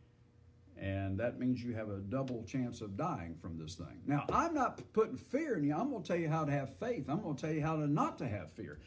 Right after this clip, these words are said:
But what I am saying is this. We're up against a real enemy. We're up against a very serious situation.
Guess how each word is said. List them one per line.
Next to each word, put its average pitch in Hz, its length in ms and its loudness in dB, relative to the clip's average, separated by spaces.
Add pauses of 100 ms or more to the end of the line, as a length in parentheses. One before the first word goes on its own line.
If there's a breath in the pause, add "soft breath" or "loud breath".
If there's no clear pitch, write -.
(140 loud breath)
But 156 80 4
what 165 140 6
I 170 160 2
am 226 80 -2
saying 160 280 2
is 131 120 -2
this. 170 260 -4
We're 127 220 2
up 135 100 -6
against 123 320 -2
a 107 60 -6
real 113 220 -2
enemy. 190 360 0 (680 loud breath)
We're 131 180 2
up 123 160 0
against 123 300 0
a 110 40 -4
very 113 240 -2
serious 113 380 -2
situation. 98 680 -4